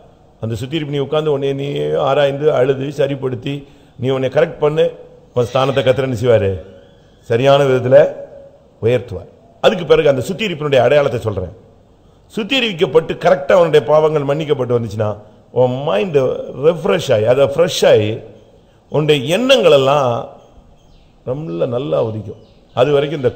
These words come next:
குறுக்கட் மைண்ட் தான் வேலை செஞ்சுக்கிட்டே இருக்கும், கிராஸ் மைண்ட் தான் வேலை செஞ்சுக்கிட்டே இருக்கும். அதுக்கு பிறகு உன் மைண்ட் வந்து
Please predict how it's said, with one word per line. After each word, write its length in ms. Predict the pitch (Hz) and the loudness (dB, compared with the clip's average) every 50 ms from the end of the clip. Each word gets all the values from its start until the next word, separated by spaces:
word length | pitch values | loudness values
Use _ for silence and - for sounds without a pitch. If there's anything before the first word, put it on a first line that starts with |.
| - - | -6 -8
குறுக்கட் 340 | 202 202 - - - 175 139 | -10 -10 -6 -4 -4 -4 -2
மைண்ட் 280 | 127 135 139 139 131 139 | -2 -2 -2 0 0 0
தான் 120 | 147 135 | 2 2
வேலை 180 | 123 120 123 110 | 2 2 2 0
செஞ்சுக்கிட்டே 220 | 131 123 120 110 | -2 -6 -4 -2
இருக்கும், 340 | 127 117 104 - - - - - - - - _ _ _ _ _ _ _ _ _ _ _ _ _ _ _ _ _ _ _ _ _ _ _ _ _ _ _ _ _ _ _ | -2 -2 -2 -4 -10 -18 -20 -20 -20 -20 -20 _ _ _ _ _ _ _ _ _ _ _ _ _ _ _ _ _ _ _ _ _ _ _ _ _ _ _ _ _ _ _
கிராஸ் 300 | - 135 156 160 - - | -4 -2 -2 -2 -2 -4
மைண்ட் 220 | 127 127 123 113 | -4 -4 -2 -2
தான் 100 | 123 127 | -2 -2
வேலை 180 | 113 107 107 107 | 0 -2 -4 -4
செஞ்சுக்கிட்டே 260 | 104 131 117 101 90 | -6 -8 -12 -10 -8
இருக்கும். 320 | 113 104 - - - _ _ _ _ _ _ _ _ _ _ _ _ _ _ _ _ - - _ _ - _ _ _ _ _ _ _ _ _ _ _ _ _ _ | -8 -10 -10 -12 -18 _ _ _ _ _ _ _ _ _ _ _ _ _ _ _ _ -20 -20 _ _ -20 _ _ _ _ _ _ _ _ _ _ _ _ _ _
அதுக்கு 240 | 135 165 185 156 147 | 0 2 2 0 -2
பிறகு 280 | 202 214 214 196 180 | -2 -2 0 0 -2
உன் 60 | 170 | -2
மைண்ட் 200 | 165 185 208 196 | -2 -4 -2 -2
வந்து 540 | 170 165 170 185 185 165 147 143 151 - - | -2 -2 -2 0 2 4 4 4 2 0 -6